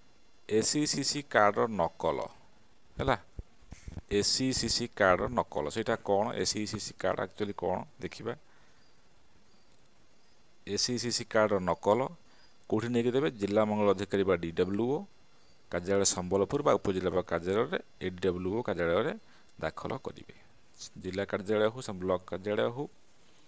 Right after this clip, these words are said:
ନେଇକି ଏଇ ଯୋଉ ଅଫିସ ଆଡ୍ରେସ ଦେଇଛି, ଜିଲ୍ଲା ମଙ୍ଗଳ ଅଧିକାରୀ ଡି ଡବ୍ଲ୍ୟୁ ଓ ନହେଲେ ଆପଣଙ୍କର ଉପଜିଲ୍ଲା କାର୍ଯ୍ୟାଳୟଙ୍କ ଅଧିକାରୀ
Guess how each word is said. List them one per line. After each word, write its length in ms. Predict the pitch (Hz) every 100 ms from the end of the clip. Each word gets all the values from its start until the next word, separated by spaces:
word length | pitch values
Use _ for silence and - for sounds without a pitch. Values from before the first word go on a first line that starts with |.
| -
ନେଇକି 280 | - 98 170 208 - -
ଏଇ 100 | 120
ଯୋଉ 160 | 139
ଅଫିସ 260 | 113 127 120 123
ଆଡ୍ରେସ 320 | 110 104 104
ଦେଇଛି, 280 | 95 90 123
ଜିଲ୍ଲା 260 | 131 101 98
ମଙ୍ଗଳ 260 | 95 90 95
ଅଧିକାରୀ 300 | 92 98 95
ଡି 100 | 87
ଡବ୍ଲ୍ୟୁ 320 | 85 87 95 113
ଓ 80 | 143
ନହେଲେ 360 | 131 98 92 90 - - - - -
ଆପଣଙ୍କର 380 | - 85 98 92 85
ଉପଜିଲ୍ଲା 360 | - 98 101 98
କାର୍ଯ୍ୟାଳୟଙ୍କ 400 | 95 95 95 90
ଅଧିକାରୀ 320 | 87 92 90